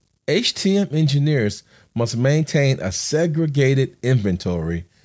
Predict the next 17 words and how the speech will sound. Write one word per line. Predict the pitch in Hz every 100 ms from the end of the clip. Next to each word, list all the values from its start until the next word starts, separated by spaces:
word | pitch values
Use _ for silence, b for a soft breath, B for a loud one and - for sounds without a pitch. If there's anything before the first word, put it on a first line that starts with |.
| b
of | 82 82
accessories | 92 135 135 147 139 139 139 - -
and | 143 208 -
parts | 208 170 101 - - _ b b b
for | - 92
every | - 143 185 196 190
style | - - 143 151
of | 131
equipment. | 131 131 131 - - _ - _ _ _ _ _ _ _ _ -
Now, | 147
here's | 226 233
a | 143
few | 160
examples | 139 110 127 113 95 87 - -
of | 101
segregating | 87 - 117 117 95 87 85 87 82 - b b b
accessories. | 90 - 92 78 58 50 - -